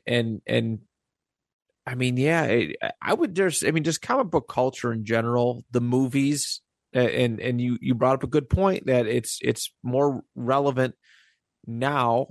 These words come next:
because the movies are happening and they're making tons of money, and people who never read comic books in their life are going to watch them and they're enjoying 'em. So you can converse with people about 'em.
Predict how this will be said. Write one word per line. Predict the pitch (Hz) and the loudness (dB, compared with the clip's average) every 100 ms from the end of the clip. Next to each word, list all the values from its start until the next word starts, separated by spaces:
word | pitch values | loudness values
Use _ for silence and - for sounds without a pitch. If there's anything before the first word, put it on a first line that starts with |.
| - | -8
because | 120 127 120 110 | -8 -2 -2 0
the | 123 | -2
movies | 127 180 170 147 | 0 0 0 0
are | 135 | 2
happening | 120 117 - 113 113 | 2 0 -2 -4 -4
and | 113 | -6
they're | 113 | -4
making | 120 120 117 110 | -4 -4 -6 -10
tons | - 143 156 | -2 -2 0
of | 170 135 | 0 0
money, | 117 113 110 110 - | 2 2 0 -4 -4
and | 117 107 98 - | -4 -6 -10 -4
people | 160 165 147 | -4 -2 0
who | 139 120 | 0 0
never | 131 151 | 0 0
read | 151 143 | 2 0
comic | - 143 131 117 | -2 -4 -2 -2
books | 127 - | -4 -2
in | 120 | -2
their | 117 | 0
life | 127 147 - | 2 0 -2
are | |
going | 107 113 113 | -4 -2 -2
to | |
watch | 107 123 156 - | -2 -2 -2 -4
them | 117 113 | -6 -4
and | |
they're | 117 120 | -4 -4
enjoying | 117 151 180 139 | -4 -2 0 0
'em. | 104 - - - - - - | -2 -6 -20 -20 -20 -20 -2
So | 131 | -2
you | |
can | 123 127 | -2 -2
converse | 147 131 170 196 | -2 0 2 2
with | - - | 0 2
people | 113 107 104 | 2 2 -4
about | - 98 87 | -2 -4 -4
'em. | - | -8